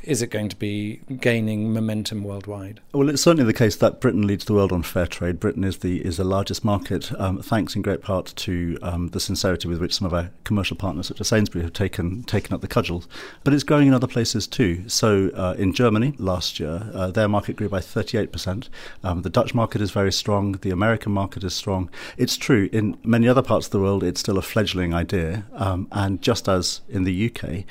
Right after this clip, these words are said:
Speaker 2: countries like Spain are being supported by N G Os to get the fair trade concept known. But they're growing too.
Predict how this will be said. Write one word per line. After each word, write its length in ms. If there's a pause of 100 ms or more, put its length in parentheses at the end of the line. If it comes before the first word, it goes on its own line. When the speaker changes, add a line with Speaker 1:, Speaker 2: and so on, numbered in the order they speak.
(240)
Speaker 2:
countries 320
like 140
Spain 340
are 40
being 160
supported 440
by 220
N 240
G 140
Os 220
to 120
get 260
the 180 (160)
fair 160
trade 200
concept 360
known. 280 (340)
But 140
they're 120
growing 300
too. 260